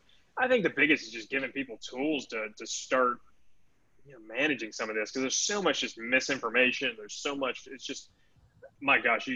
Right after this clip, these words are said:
you look on the internet for five minutes and you end up more confused than you were before you came, just because of how much stuff is, is around. So,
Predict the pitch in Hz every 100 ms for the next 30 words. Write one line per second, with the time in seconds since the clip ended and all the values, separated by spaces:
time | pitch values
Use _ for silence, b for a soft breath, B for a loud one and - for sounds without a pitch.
0 | 123 123 135 135 117 123 120 113 110 123
1 | 113 117 120 110 110 107 110 123 120 117
2 | 120 120 113 113 107 123 123 117 113 110
3 | 110 113 110 104 117 107 - 120 123 110
4 | 110 - 120 113 107 - - 127 127 113
5 | - - - 123 117 120 110 113 123 113
6 | 104 110 113 113 107 - 113